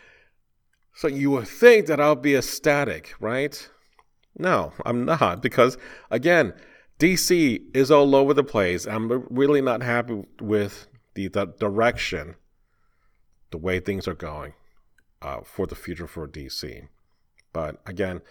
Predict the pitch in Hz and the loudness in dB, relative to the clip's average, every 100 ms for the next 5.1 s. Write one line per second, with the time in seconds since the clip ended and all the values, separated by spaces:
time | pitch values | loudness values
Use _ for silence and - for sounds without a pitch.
0 | - _ _ _ _ _ - 80 - 117 | -20 _ _ _ _ _ -14 -8 -4 -2
1 | 120 120 113 113 113 110 - 98 104 104 | 0 0 2 2 0 -4 -10 -6 -2 0
2 | 101 90 95 95 - 90 90 92 - - | 0 -2 -4 -4 -4 -6 -8 -12 -20 -20
3 | _ _ _ - 90 80 - - - _ | _ _ _ -16 -10 -8 -10 -14 -20 _
4 | _ _ _ _ _ _ - 147 156 147 | _ _ _ _ _ _ -2 0 4 2